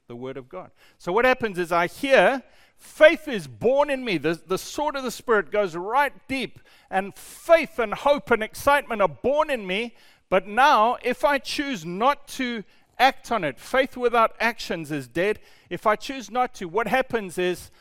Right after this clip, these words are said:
my heart closes up and a scar forms, and I become less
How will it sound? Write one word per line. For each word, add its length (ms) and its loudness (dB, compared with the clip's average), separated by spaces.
my 200 0
heart 400 0
closes 640 -4
up 180 2
and 140 -6
a 40 -6
scar 680 -6
forms, 580 -10
and 140 -4
I 80 2
become 440 -6
less 680 -4